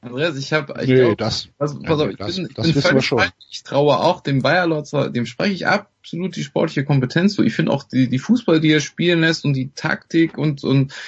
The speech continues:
Speaker 1: personelle Entscheidungen, da kann, gehe ich völlig mit d'accord. Ich habe nur, glaub ich, den Eindruck, es passt so zwischen Mannschaft und Trainer nicht.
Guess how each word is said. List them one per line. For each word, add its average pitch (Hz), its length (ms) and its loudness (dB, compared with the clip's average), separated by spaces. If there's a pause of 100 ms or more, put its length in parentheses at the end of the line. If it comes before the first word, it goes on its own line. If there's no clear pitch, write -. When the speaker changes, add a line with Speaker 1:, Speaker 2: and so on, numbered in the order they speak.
(240)
Speaker 1:
personelle 143 360 4
Entscheidungen, 165 480 0
da 135 80 -2
kann, 123 340 -6
gehe 139 80 -2
ich 143 100 -8
völlig 175 300 -6
mit 143 180 -8
d'accord. - 720 -2 (280)
Ich 127 140 -2
habe 202 120 -2
nur, 165 220 2
glaub 160 180 4
ich, 160 160 -8
den 135 240 0
Eindruck, 165 460 -2 (100)
es - 120 -8
passt - 280 -8
so 143 100 -2
zwischen 139 280 0
Mannschaft 139 280 0
und 113 100 -2
Trainer 135 280 2
nicht. 190 400 0